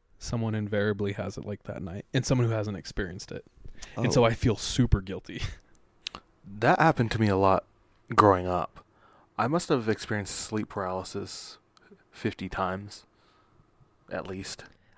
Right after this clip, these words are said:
Speaker 2: I, I experienced it a lot too, and, um, maybe not that much, but I definitely experienced it a, a good amount of times, like, in high school, I remember, especially, like, right before my mission. I
Speaker 3: Mm-hmm.
Speaker 2: experienced it a lot,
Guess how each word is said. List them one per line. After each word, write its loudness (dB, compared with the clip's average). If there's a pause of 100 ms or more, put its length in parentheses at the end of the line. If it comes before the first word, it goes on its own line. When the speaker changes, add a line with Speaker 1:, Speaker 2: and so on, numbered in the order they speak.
(100)
Speaker 2:
I, 8
I 6
experienced 4
it 4
a 6
lot 6
too, 2
and, 2
um, -4 (200)
maybe 0
not -4
that -2
much, -10 (360)
but 0
I -4
definitely -4
experienced -8
it -6 (800)
a, 2 (140)
a 2
good 6
amount 2
of -8
times, -6
like, -6
in -6
high -4
school, -4
I -4
remember, -4
especially, 2
like, 2
right -4
before -6
my -4
mission. -8 (360)
I -2
Speaker 3:
Mm-hmm. 0
Speaker 2:
experienced -6
it -10
a -6
lot, -6